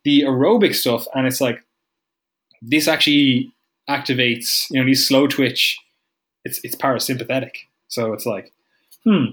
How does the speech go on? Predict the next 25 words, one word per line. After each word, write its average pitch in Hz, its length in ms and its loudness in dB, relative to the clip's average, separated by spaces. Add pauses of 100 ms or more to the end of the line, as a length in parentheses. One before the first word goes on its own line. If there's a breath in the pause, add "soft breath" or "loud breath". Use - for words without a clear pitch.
(640)
let's 165 160 0
just 151 100 -2
think 180 160 2
this 131 160 2
through. 170 380 4 (720)
I've - 140 -2
got 196 200 2
this, 151 360 2 (140 loud breath)
this, - 320 -4 (120)
this 131 180 0
fast 196 340 0
twitch 143 280 0
system. 160 540 0 (200 soft breath)
I've 120 120 -4
got 151 180 0
this 151 260 0 (100)
anaerobic 160 640 2
system. 143 520 -2 (100)
You 143 80 2
know, 135 60 6
you 180 140 4
may 196 160 4
not - 160 0
be 160 260 4
a, 127 400 2